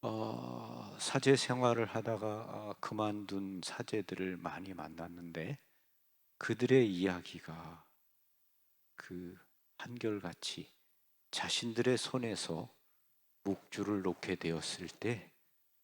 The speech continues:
에, 사제직에 대한 어떤 기쁨, 의미를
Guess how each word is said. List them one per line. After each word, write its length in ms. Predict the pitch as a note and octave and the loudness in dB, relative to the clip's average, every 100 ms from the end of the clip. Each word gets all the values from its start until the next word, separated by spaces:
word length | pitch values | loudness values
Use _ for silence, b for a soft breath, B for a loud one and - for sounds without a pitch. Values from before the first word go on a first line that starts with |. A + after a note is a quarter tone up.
| _ E2 | _ -12
에, 480 | E2 D#2+ E2 D#2+ - - | -12 -12 -14 -14 -16 -8
사제직에 760 | - - A#2 A#2+ G2+ G2+ G2+ | -4 -2 4 4 4 2 2
대한 640 | F#2 F2 D#2+ F2+ F2+ F2 E2 _ b b _ _ _ _ | 0 -4 -6 -8 -8 -10 -12 _ b b _ _ _ _
어떤 420 | E2+ E2+ - F2+ | -12 -8 -6 -6
기쁨, 540 | - - - C3 F3 F#3+ - _ _ | -2 -2 0 -2 -2 -6 -18 _ _
의미를 800 | - A#2+ G#2+ G#2 G2 F#2+ F#2+ E2 | 2 4 4 0 -2 0 -2 -4